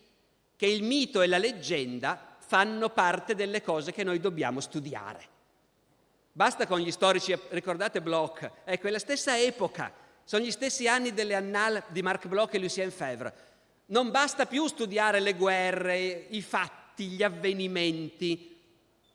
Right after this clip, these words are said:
Bloch vuole studiare anche la marmellata, come ricorderà qualcuno di voi da ieri.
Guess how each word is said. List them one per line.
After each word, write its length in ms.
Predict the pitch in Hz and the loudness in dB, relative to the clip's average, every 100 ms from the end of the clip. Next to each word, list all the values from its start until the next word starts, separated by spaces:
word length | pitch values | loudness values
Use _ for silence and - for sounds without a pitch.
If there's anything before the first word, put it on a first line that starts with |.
| _ _ _ _ | _ _ _ _
Bloch 260 | 110 165 160 | -4 -2 0
vuole 160 | 151 | -2
studiare 340 | 139 143 143 135 | -2 -4 -2 -2
anche 200 | 151 147 | -2 -2
la 40 | |
marmellata, 640 | 139 139 139 151 127 120 | -2 -2 -2 0 -2 -4
come 200 | 120 117 | -8 -6
ricorderà 420 | 117 131 113 123 127 | -6 -6 -6 -6 -6
qualcuno 300 | 127 139 131 | -8 -8 -8
di 80 | |
voi 120 | 127 131 | -6 -6
da 100 | 123 | -6
ieri. 380 | 127 117 104 | -6 -8 -10